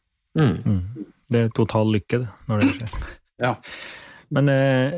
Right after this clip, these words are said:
Speaker 2: eh, det er jo ikke alltid du klarer å styre vinden, da. Og det verste er å ha vind motsatt.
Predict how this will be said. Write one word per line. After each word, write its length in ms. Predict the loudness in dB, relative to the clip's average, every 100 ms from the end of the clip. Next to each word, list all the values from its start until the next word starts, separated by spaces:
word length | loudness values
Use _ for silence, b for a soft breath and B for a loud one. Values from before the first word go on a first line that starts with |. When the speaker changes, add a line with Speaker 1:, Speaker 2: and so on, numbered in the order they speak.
| -4
Speaker 2:
eh, 720 | 0 0 2 2 2 2 0 0
det 100 | 2
er 80 |
jo 60 | 2
ikke 100 | 0
alltid 320 | 0 -2 -2
du 60 | -2
klarer 300 | 0 0 0
å 60 | -2
styre 320 | 0 2 2 2
vinden, 320 | 2 2 0
da. 80 | -2 B B
Og 80 | -2
det 60 | 0
verste 240 | 0 0
er 120 | 2 2
å 20 |
ha 140 | 2 2
vind 240 | 2 2
motsatt. 560 | 0 -2 -2 -4 -4